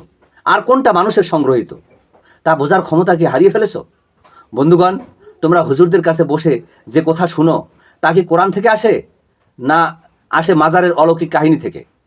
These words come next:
তারা বলবে, "নবী বলেছেন, অমুক সাহাবী বলেছেন, তমুক তাবী বলেছেন," অথচ আল্লাহ বলেন, "ইত্তাবিউ মা উনজিলা ইলাইকুম মির রাব্বিকুম ওয়া লা তাত্তাবিউ মিন দুনিহি আউলিয়া।"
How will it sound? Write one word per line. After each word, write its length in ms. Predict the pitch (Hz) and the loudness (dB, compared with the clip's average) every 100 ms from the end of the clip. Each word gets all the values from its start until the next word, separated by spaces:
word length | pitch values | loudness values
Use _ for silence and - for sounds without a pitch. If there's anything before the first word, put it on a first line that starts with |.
| _ _ _ _ _ _ _ _ _ _ _ _ _ | _ _ _ _ _ _ _ _ _ _ _ _ _
তারা 200 | 131 160 | 0 2
বলবে, 400 | 160 175 160 - - _ _ _ _ 113 | 2 2 2 -2 -12 _ _ _ _ -4
"নবী 200 | 147 180 | 2 4
বলেছেন, 400 | 170 170 208 - | 4 2 0 -2
অমুক 280 | 156 160 | -2 -2
সাহাবী 340 | - 143 156 170 | -4 -4 0 2
বলেছেন, 380 | 180 175 214 277 - _ _ _ | 2 0 -4 -6 -14 _ _ _
তমুক 300 | 175 185 190 | 0 2 0
তাবী 280 | 175 165 175 | 0 4 4
বলেছেন," 400 | 180 196 190 247 269 - - | 4 2 0 -6 -6 -18 -4
অথচ 280 | 165 208 226 | 0 0 0
আল্লাহ 360 | - 190 247 247 | 0 2 2 4
বলেন, 320 | 233 160 165 _ _ _ _ _ _ - - _ - _ 170 | 4 2 -4 _ _ _ _ _ _ -20 -20 _ -20 _ 0
"ইত্তাবিউ 500 | 165 - 180 196 190 | 0 0 4 4 4
মা 260 | 196 208 | 4 4
উনজিলা 420 | 214 220 175 220 | 4 2 2 4
ইলাইকুম 360 | 214 226 - 214 | 4 2 0 0
মির 200 | 226 214 | 0 2
রাব্বিকুম 580 | 233 196 196 233 196 - - - | 2 2 2 2 0 -6 -16 -4
ওয়া 140 | 175 233 | 0 2
লা 140 | 226 | 2
তাত্তাবিউ 440 | 240 233 226 220 | 0 0 0 2
মিন 200 | 214 208 | 2 2
দুনিহি 380 | 165 214 208 185 | 2 2 4 4
আউলিয়া।" 800 | 185 185 180 185 185 160 135 - | 4 4 4 4 4 4 2 -2